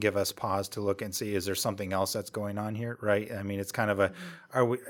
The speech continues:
Speaker 1: you know, this looked like this, but now we're seeing the same vehicle involved in a bunch of these things, or the same type of road dynamics, and are we, are we missing something? Is there something else that might be here that could be, that should be,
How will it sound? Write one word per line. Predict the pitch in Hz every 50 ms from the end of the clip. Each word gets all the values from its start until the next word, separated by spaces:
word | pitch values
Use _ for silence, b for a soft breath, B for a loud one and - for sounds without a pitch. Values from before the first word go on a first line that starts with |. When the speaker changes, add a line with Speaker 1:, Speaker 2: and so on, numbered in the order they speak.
| - - -
Speaker 1:
you | 131 110
know, | 101 101 98
this | 101 104 120 117 -
looked | 160 170 -
like | - 117 104 -
this, | - 147 131 -
but | - - - 135
now | 131 127 147 151
we're | 131 113
seeing | - - 123 110
the | 110 107
same | - - 131 120 113 107
vehicle | 101 113 117 117 113 - 104 98
involved | 101 98 98 101 98 101 101 101 98
in | 104 95
a | 95
bunch | 92 110 110 107 -
of | 104
these | 104 101 98 -
things, | 117 104 101 98 98 95
or | 101 98 95 98 95 107
the | 107 101 95
same | - - 120 107 104
type | - - 110 - -
of | 101 90 92
road | 98 101 104 101
dynamics, | - 104 95 95 95 95 95 98 98 98 98 - - -
and | 107 95 87 B B B B B B B -
are | 110 104 104
we, | 107 110
are | 107 - 113 107
we | 107 107
missing | 107 110 117 113 - 120 107 98
something? | - 113 104 95 - - 98 98 98
Is | 98 92
there | 95 98 95
something | 92 - - 98 92 101 98 98
else | 95 90 87 -
that | 117 101 110
might | 101 95 101 98
be | 95 98 95
here | - 113 107 95 95 95 95
that | 92 101 101 101
could | - - 101 95
be, | 95 98 92 92 95 104 - 135
that | 113 110 113
should | - - 123 104
be, | 107 104 98 95 95 104